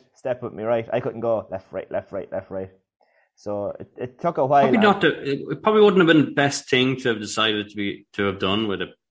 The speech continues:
Speaker 2: painful butt cheek, but
Speaker 1: Well, it wasn't painful. It just wasn't working right. So
Speaker 2: Yeah,
Speaker 1: it got,
Speaker 2: yeah.
Speaker 1: it got, it got tired really quickly. So I was grand at the start.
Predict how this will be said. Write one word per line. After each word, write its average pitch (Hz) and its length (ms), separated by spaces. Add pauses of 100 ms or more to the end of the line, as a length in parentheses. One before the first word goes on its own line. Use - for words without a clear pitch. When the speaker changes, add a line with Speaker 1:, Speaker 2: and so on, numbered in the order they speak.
(140)
Speaker 2:
painful 98 460 (320)
butt 98 160
cheek, 110 300
but 92 140 (300)
Speaker 1:
Well, 214 180
it 233 80
wasn't 247 320
painful. 202 460
It 151 200
just 190 180
wasn't 185 380
working 139 260
right. 92 220 (600)
So 143 260
Speaker 2:
Yeah, 107 100
Speaker 1:
it 98 60
got, - 160
Speaker 2:
yeah. 101 60
Speaker 1:
it 165 100
got, - 160
it 160 80
got 165 140
tired 170 320
really 143 200
quickly. 147 380
So 160 160
I 156 80
was 156 100
grand 214 220
at 185 80
the 123 60
start. 143 420